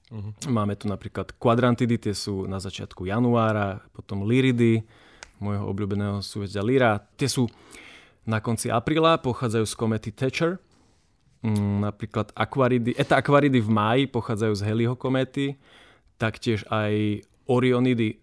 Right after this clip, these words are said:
Speaker 2: na, v neskorom októbri
Speaker 1: Mhm.
Speaker 2: môžeme sledovať. O, tie by mali byť dosť výrazné, dúfam, že tam nebude spln, ale asi by nemal byť.
Speaker 1: Tam už nebudú mraky potom.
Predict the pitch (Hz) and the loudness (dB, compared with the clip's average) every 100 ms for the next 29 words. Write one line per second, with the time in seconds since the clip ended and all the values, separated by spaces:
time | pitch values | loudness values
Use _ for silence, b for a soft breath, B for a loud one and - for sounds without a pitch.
0 | - 107 104 104 107 104 107 117 113 - | -12 -6 -2 -2 -2 -2 -2 -2 -2 -2
1 | 117 110 - 120 131 165 - _ _ 131 | -4 -4 -4 -4 -2 -4 -8 _ _ -2
2 | 120 123 117 135 131 139 147 147 - b | 0 0 0 0 2 4 2 0 -10 b
3 | b b b b b b 107 104 104 - | b b b b b b -2 0 -2 -2
4 | 127 143 147 104 104 98 92 95 98 101 | 0 2 2 2 0 -2 -4 -6 -6 -6
5 | 92 101 90 98 101 101 98 104 - 101 | -6 -8 -6 -6 -6 -6 -6 -6 -8 -8
6 | 95 - 104 98 98 101 101 95 - _ | -8 -10 -8 -6 -4 -6 -6 -8 -12 _
7 | 131 151 113 104 - 160 - 117 98 110 | -10 -10 -10 -12 -10 -12 -8 -6 -4 -4
8 | 95 82 90 - - _ _ _ _ _ | -4 -6 -10 -12 -20 _ _ _ _ _
9 | _ _ _ _ _ - 113 101 110 104 | _ _ _ _ _ -10 -8 -4 -4 -4
10 | 107 107 110 - - 101 - | -2 -2 -4 -6 -12 -12 -6